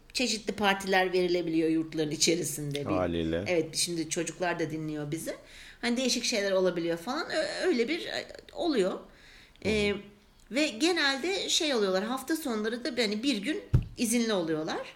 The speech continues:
Speaker 1: Full orada kalmıyorlar hafta sonları bir
Speaker 2: Hı.
Speaker 1: gün. E, biz de bir gün cumartesi günü, çünkü genelde insanlar evlerine gidiyorlar. Hani şehir dışından
Speaker 2: Hı.
Speaker 1: gelmeyenler varsa, birçoğu zaten şehir içinde kalanlar falan. Neyse biz de sıkılıyoruz böyle katlarda.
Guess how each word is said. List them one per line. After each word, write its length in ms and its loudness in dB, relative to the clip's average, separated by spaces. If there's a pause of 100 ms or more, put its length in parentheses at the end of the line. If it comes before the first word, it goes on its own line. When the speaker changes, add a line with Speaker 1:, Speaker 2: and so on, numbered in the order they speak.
(140)
Speaker 1:
Full 300 -2
orada 300 -2
kalmıyorlar 440 -4
hafta 280 -8
sonları 440 -6
bir 140 -2
Speaker 2:
Hı. 80 -2
Speaker 1:
gün. 200 -2 (760)
E, 240 -12
biz 200 0
de 140 0
bir 80 2
gün 140 -2
cumartesi 600 0
günü, 240 -2
çünkü 200 -2
genelde 420 0
insanlar 440 -2
evlerine 420 2
gidiyorlar. 420 -4
Hani 160 -2
şehir 340 0
dışından 420 -2
Speaker 2:
Hı. 60 -2
Speaker 1:
gelmeyenler 580 -4
varsa, 440 -4
birçoğu 280 2
zaten 280 -2
şehir 280 0
içinde 360 -4
kalanlar 560 -6
falan. 300 -10 (600)
Neyse 260 0
biz 160 -2
de 80 -2
sıkılıyoruz 720 -2
böyle 260 -2
katlarda. 640 -2